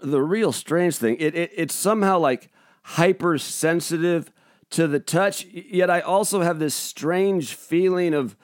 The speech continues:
of, of kind of a numbness too, like, in, in, in my body. I don't, um,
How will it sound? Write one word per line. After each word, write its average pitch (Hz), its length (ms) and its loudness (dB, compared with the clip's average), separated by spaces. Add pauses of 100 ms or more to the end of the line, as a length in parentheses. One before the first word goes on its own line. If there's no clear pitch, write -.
(260)
of, - 140 -2
of 165 420 -4
kind 180 300 -2
of 143 80 -4
a 139 80 -2
numbness 131 960 0
too, 143 600 -2 (480)
like, 113 380 2
in, 127 300 0 (160)
in, 127 160 0 (160)
in 123 200 2
my 113 200 0
body. 107 340 0
I 117 80 2
don't, 151 440 -2
um, 123 460 -2